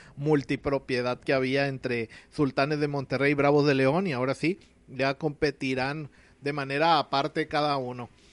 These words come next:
Y esto ha pasado en México, en otros deportes, en el fútbol también hubo un tiempo que, por ejemplo, América y Necaxa, algo así eran, en fin, ya, ya se ha visto que es mala idea cuando llega a pasar esto.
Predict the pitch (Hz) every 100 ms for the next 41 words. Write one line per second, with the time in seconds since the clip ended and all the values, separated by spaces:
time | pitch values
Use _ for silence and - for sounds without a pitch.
0 | _ _ 151 196 - 247 247 226 240 247
1 | 240 220 254 247 240 208 170 160 151 156
2 | 160 214 185 - 202 - 208 160 139 135
3 | 151 139 160 190 180 156 143 131 131 131
4 | 139 160 147 143 156 156 143 147 156 165
5 | 151 131 127 131 143 156 147 139 147 156
6 | 135 120 - 139 143 - 147 139 139 135
7 | 127 135 131 175 175 165 156 156 - -
8 | - - 196 165 139 - _ - 147 190
9 | 208 208 202 214 214 196 180 190 190 165
10 | 175 170 165 139 147 147 151 135 123 131
11 | 139 135 117 - 117 98 -